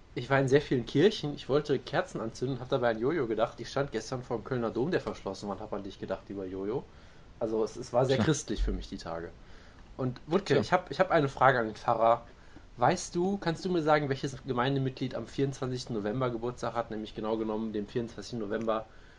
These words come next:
Speaker 1: neunzehnhundertvierundsechzig, damit ein Geburtstag, aber nicht ein Geburtsjahr, teilt mein
Speaker 2: Julio
Speaker 1: Vater.
Speaker 2: Romero dem
Speaker 1: Nein.
Speaker 2: Jahr nach.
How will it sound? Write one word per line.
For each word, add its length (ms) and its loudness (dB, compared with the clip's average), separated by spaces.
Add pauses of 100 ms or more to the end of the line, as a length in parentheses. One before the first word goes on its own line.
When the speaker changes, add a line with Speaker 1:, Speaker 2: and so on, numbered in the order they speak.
(180)
Speaker 1:
neunzehnhundertvierundsechzig, 1300 0
damit 240 0
ein 160 0
Geburtstag, 800 -2
aber 120 -4
nicht 180 -4
ein 100 -2
Geburtsjahr, 600 0
teilt 260 -4
mein 100 8
Speaker 2:
Julio 180 12
Speaker 1:
Vater. 100 12
Speaker 2:
Romero 400 10
dem 160 4
Speaker 1:
Nein. 80 4
Speaker 2:
Jahr 180 10
nach. 260 4